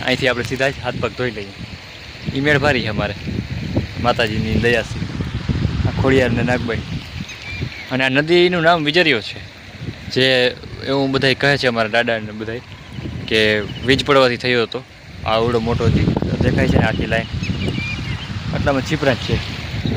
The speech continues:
આવું કંઈક છે અહીંનું. હાલો આગળ વ્લોગને કન્ટિન્યુ કરશું. જોઈ લ્યો પુલ ઉપરથી નજારો કેમ છે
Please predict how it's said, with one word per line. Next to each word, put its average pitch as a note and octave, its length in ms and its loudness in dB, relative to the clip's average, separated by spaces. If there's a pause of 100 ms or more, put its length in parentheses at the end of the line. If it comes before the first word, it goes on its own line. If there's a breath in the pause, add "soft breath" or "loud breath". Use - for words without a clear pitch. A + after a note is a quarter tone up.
(2250)
આવું C#3+ 160 6
કંઈક C3+ 240 4
છે D#3 80 4
અહીંનું. A2+ 280 4 (1120)
હાલો C#3+ 180 4 (240)
આગળ B2+ 240 4
વ્લોગને A#2+ 240 2
કન્ટિન્યુ A#2+ 440 2
કરશું. - 280 -2 (1400)
જોઈ D3 160 6
લ્યો C3+ 180 4
પુલ D3 140 8
ઉપરથી B2+ 320 4
નજારો C3+ 300 8
કેમ D3 180 0
છે B2+ 140 -2